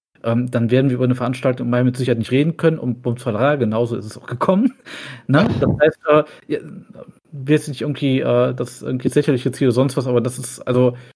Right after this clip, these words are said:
das fand ich, konnte man schon ein Stück weit absehen. Und, äh, ja, also de facto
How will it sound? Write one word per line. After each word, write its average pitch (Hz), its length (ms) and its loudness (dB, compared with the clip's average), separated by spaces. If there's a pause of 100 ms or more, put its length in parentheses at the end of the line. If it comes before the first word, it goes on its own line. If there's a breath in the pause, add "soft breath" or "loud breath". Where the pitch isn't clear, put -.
(680)
das - 200 -10
fand 147 280 2
ich, 139 100 -4
konnte 156 240 0
man 139 120 2
schon 139 180 -2
ein 123 80 2
Stück 196 280 -2
weit 190 140 4
absehen. 180 440 0
Und, 135 320 -8
äh, 127 380 -2 (200)
ja, 123 320 0
also 113 280 -8 (760)
de 127 80 -8
facto 151 480 2